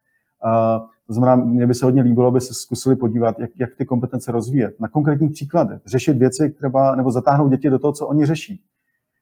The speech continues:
Že to je ten způsob, jak se to naučí, jak pochopí, jak se plánuje. Třeba vy-, krásný okamžik je teďka, když je všecko jakoby takový rozproucený,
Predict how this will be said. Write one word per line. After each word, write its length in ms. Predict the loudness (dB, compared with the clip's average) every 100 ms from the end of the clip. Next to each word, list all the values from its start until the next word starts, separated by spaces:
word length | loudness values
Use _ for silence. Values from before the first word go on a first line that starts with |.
| _
Že 80 | -8
to 100 | -2
je 80 | 0
ten 140 | 0
způsob, 340 | -2 -4 -2 0
jak 120 | 0
se 100 | 0
to 80 | 0
naučí, 360 | 0 -2 -6
jak 160 | -10 -6
pochopí, 320 | -8 -6 -2
jak 120 | -2 0
se 100 | 0
plánuje. 540 | 4 6 6 2 0 _
Třeba 220 | -8 -6 -6 -8
vy-, 100 | -6 -6 -8 -18
krásný 380 | -2 0 2 2
okamžik 400 | 0 0 -2 0
je 120 | -2
teďka, 320 | -2 -2 -2 0
když 120 | 0
je 60 |
všecko 260 | -2 -6 -6
jakoby 240 | -4 0 0
takový 280 | 0 -2
rozproucený, 1040 | -2 -4 -8 -18 _ -8 -6 -2 -2 -2